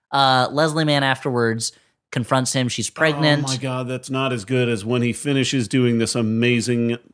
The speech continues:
Speaker 2: tour de force number. Everybody is fucking cackling. They are loving this, uh, Making Poopy song. And he, like,
Speaker 1: <laughs>
Speaker 2: fucking mic drops and stomps out of there.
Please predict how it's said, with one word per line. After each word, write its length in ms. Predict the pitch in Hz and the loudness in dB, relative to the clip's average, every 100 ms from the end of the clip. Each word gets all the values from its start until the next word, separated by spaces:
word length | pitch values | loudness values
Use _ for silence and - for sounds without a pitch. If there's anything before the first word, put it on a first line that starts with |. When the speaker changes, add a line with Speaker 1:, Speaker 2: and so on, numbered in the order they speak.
| _ | _
Speaker 2:
tour 320 | - 160 160 151 | -2 4 6 6
de 100 | 131 | 4
force 460 | - 139 123 117 | 2 0 2 0
number. 600 | 123 117 110 95 85 82 - _ _ _ _ - | 0 0 0 -2 -6 -8 -16 _ _ _ _ -2
Everybody 500 | 143 165 147 139 120 | 0 0 -2 -2 -2
is 140 | 101 | -4
fucking 460 | - - 101 - 85 | -6 -8 -8 -10 -16
cackling. 760 | - 139 135 123 139 127 123 - 110 | -10 0 0 2 4 6 4 2 0
They 460 | 110 101 98 95 | 4 4 4 2
are 260 | - 90 90 | 0 0 0
loving 420 | 98 120 120 120 | 2 2 4 6
this, 360 | 110 95 - - 139 - | 4 2 -4 -8 -12 -4
uh, 180 | - 101 | 2 2
Making 420 | 101 110 107 101 | 4 4 2 0
Poopy 320 | 117 113 104 | 2 2 2
song. 400 | 90 98 92 90 92 | 0 0 0 0 -2
And 180 | 107 104 | -2 -2
he, 240 | 110 127 | -2 -2
like, 300 | 120 113 107 - - - | -2 -4 -4 -6 -4 -4
Speaker 1:
<laughs> 220 | - - | -4 -4
Speaker 2:
fucking 460 | 139 131 123 110 | -4 -2 -4 -4
mic 240 | 117 131 120 | -2 -2 -4
drops 540 | 135 127 127 117 - | -2 0 0 0 -6
and 280 | - 98 90 | -4 0 2
stomps 480 | - - 123 113 - | 2 4 4 4 2
out 220 | 120 113 | 4 4
of 60 | 107 | 4
there. 360 | 104 98 101 | 4 4 0